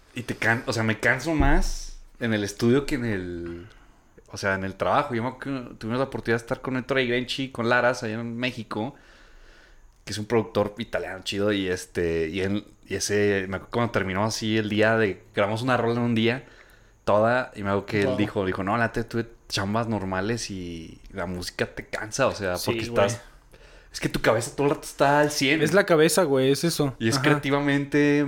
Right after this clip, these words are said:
Speaker 1: estás, tú como baterista estás contando, estás, o sea,
Speaker 2: Sí.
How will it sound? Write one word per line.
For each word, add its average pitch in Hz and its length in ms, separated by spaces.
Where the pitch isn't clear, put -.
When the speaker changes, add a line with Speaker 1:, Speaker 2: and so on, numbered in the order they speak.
Speaker 1:
estás, - 500
tú 123 120
como 135 160
baterista 120 340
estás - 200
contando, 120 600
estás, 117 640
o 110 80
sea, 110 760
Speaker 2:
Sí. 135 340